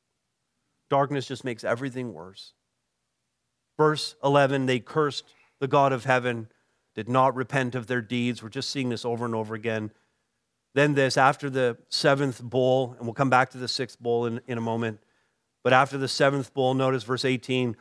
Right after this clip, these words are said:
lightning, all these evidences of God's power, lightning, rumblings, peals of thunder, great, a great earthquake, unlike, unlike any other earthquake in earth history, utter destruction, verse nineteen says, Babylon the Great, this, this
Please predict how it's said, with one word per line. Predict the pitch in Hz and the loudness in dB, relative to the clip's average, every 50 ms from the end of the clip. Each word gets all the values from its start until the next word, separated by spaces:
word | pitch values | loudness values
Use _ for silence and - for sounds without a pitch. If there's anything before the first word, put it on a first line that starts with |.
| _ _ | _ _
lightning, | 123 131 139 139 127 131 127 127 123 123 120 110 107 _ _ _ | 2 4 4 4 2 -2 -2 -2 -2 -2 -4 -6 -10 _ _ _
all | - 120 139 | -2 0 2
these | 147 147 127 135 | 2 0 0 -2
evidences | - 120 139 143 139 143 143 127 139 135 110 | -2 -2 0 0 -2 -2 -4 -6 -6 -6 -6
of | 123 113 104 | -8 -6 -2
God's | - 120 120 113 - | 0 0 0 -2 -4
power, | - - 113 107 104 101 101 104 - _ _ _ - | -4 -2 0 2 2 0 -2 -6 -10 _ _ _ 0
lightning, | 117 123 135 139 135 135 135 135 123 | 2 2 2 2 0 0 -2 0 2
rumblings, | 127 135 139 143 131 127 135 131 131 113 - | 2 2 2 2 2 0 0 0 -2 -4 -4
peals | - 147 151 143 120 139 | -2 -2 -2 -2 -2 -6
of | 123 107 | -10 -8
thunder, | - - 135 131 131 127 131 127 127 | -2 0 0 0 0 0 0 0 -2
great, | 117 107 123 131 131 131 139 131 - _ _ _ _ | -2 0 2 2 2 2 0 -2 -8 _ _ _ _
a | - 113 | -8 -4
great | 110 139 151 151 156 - | 0 2 2 2 2 2
earthquake, | 147 151 143 - - 147 131 113 | 2 0 0 0 0 -2 0 0
unlike, | 123 131 139 135 131 127 127 127 - _ | 2 2 2 2 2 2 2 2 -2 _
unlike | - 135 139 135 131 127 117 156 | -2 -2 0 0 0 0 0 0
any | 147 147 147 | 2 2 2
other | 143 135 143 131 | 2 2 0 0
earthquake | 131 131 - - 139 127 123 | -2 -4 -2 -2 -4 -2 -2
in | 123 123 | -2 -2
earth | 120 107 - | -2 -4 -2
history, | - 156 143 - - - 139 139 139 131 | -2 -2 -2 -2 -4 -4 -4 -4 0 2
utter | 143 160 160 156 | 2 4 4 2
destruction, | 131 131 117 - - - 160 151 - - - 139 127 | 0 -2 -6 -6 -2 0 0 0 0 -2 -6 -6 -6
verse | 107 123 117 - | -6 -8 -8 -4
nineteen | 143 131 127 - 147 147 139 120 | -4 -4 -2 -2 -2 -2 -2 -2
says, | - - 135 131 123 110 | 0 0 0 0 0 0
Babylon | - - 156 156 165 165 147 143 135 127 | 2 4 6 6 6 4 2 0 -2 -2
the | 123 | -4
Great, | 110 120 131 135 139 143 139 135 - - - _ | -2 2 4 4 4 4 2 -2 -8 -16 -10 _
this, | 139 131 - - - - - | -6 -4 -4 -4 -6 -6 -8
this | - 131 117 123 131 120 107 - | -10 -16 -8 -4 -4 -4 -4 -6